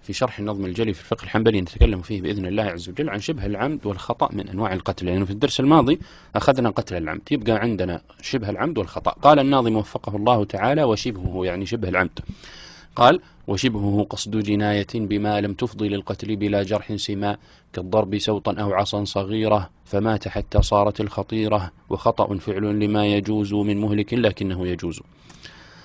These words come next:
أنواع القتل أيها الإخوة الكرام، عرفنا قتل العمد أنه قصد العدوان بما يقتل غالباً، وأما شبه العمد فهو قصد الجناية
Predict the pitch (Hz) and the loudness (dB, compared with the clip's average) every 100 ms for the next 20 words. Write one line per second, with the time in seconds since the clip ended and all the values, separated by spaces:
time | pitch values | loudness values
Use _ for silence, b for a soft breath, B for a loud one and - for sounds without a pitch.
0 | B B - 139 220 190 180 170 131 107 | B B 4 8 10 10 8 6 4 2
1 | 107 127 113 101 90 101 180 - 175 127 | 2 0 -2 -6 0 2 4 4 4 4
2 | 107 113 101 95 143 - - 135 123 107 | 0 2 2 2 -2 -4 -6 -2 0 0
3 | 104 95 - - - - 98 90 92 87 | -2 -4 2 2 2 0 -2 -2 -6 -4
4 | 95 123 143 117 92 87 87 98 - 131 | -2 -2 -2 -2 -4 -2 -2 -4 -2 0
5 | 135 156 143 98 92 - - - - - | 4 6 6 4 -2 -6 -20 -16 -16 -16
6 | _ b b b b - 120 143 104 - | _ b b b b 2 4 6 4 2
7 | 135 110 104 92 123 156 - - - 131 | -2 2 2 4 4 2 0 -4 4 4
8 | 113 101 92 131 147 - 107 104 95 95 | 4 2 4 4 2 0 -2 -2 -2 -2
9 | 98 117 123 113 | 0 0 2 2